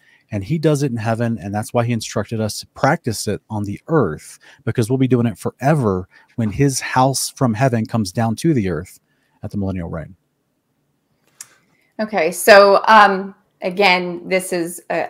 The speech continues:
Speaker 2: uh, relating to the Levitical priesthood, which was given because of, uh,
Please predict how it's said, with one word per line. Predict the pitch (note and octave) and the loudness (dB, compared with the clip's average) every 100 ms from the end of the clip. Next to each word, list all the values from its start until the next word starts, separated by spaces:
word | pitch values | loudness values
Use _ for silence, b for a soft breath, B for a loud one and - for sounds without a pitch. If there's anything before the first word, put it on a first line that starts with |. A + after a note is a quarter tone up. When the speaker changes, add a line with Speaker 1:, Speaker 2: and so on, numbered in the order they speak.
| - | -4
Speaker 2:
uh, | |
relating | E3 F3+ F3+ F3+ F3 F3 | -2 -2 0 0 -2 -6
to | - | -8
the | E3+ E3 | -6 -4
Levitical | F3+ F#3 F3+ F3+ E3+ | -2 0 0 -2 -8
priesthood, | - F3+ F3 - E3+ F3 | -6 -8 -8 -6 -6 -4
which | F3+ F3 | -6 -4
was | - E3+ | -4 -6
given | - A3+ A#3+ G#3 F3 | -2 0 0 -2 -4
because | C#3+ - G3+ F#3 E3+ F3 | -10 -8 -4 -4 -4 -6
of, | D#3+ D3+ - _ _ _ | -8 -8 -16 _ _ _
uh, | - | -20